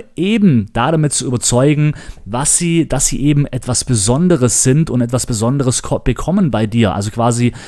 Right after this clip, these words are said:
hebe den Servicebereich an. Und, ähm, dann kannst du durchaus mehr verlangen, weil, wie gesagt, du brauchst Zeit.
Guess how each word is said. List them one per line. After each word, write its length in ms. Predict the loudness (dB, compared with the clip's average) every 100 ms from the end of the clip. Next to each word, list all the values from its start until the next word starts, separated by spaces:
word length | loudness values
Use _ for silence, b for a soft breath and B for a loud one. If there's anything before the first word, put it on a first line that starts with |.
| B B
hebe 380 | -14 -4 0 2
den 240 | 2 2 2
Servicebereich 1080 | 0 0 2 2 0 -2 -2 -4 -4 -6
an. 300 | -4 -2 -2 -6 B B B B B
Und, 340 | 2 2 2 2
ähm, 420 | 4 4 2 -2 -8 _ _ _ _ _ _ -14
dann 360 | -4 -2 0 0
kannst 340 | -2 -2 -2
du 40 | 2
durchaus 460 | 2 2 0 0
mehr 180 | 0 0
verlangen, 440 | 0 0 2 2 2
weil, 300 | 2 2 0 B B B
wie 140 | 0
gesagt, 500 | 0 2 0 0 -2
du 40 | -4
brauchst 640 | -2 2 2 2 -2 -2
Zeit. 600 | -2 -2 -2 -2 -4 -14